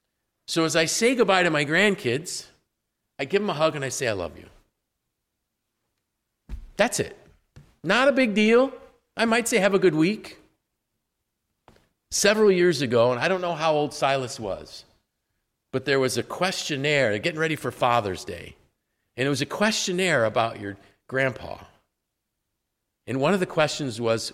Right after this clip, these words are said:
"What does your grandfather always say?" And Silas said,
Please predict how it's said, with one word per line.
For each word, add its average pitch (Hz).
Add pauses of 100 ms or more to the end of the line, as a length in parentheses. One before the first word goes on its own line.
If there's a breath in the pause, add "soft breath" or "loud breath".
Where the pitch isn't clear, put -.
"What 113
does 160
your 151
grandfather 110
always 90
say?" - (1080)
And 80
Silas 101
said, 85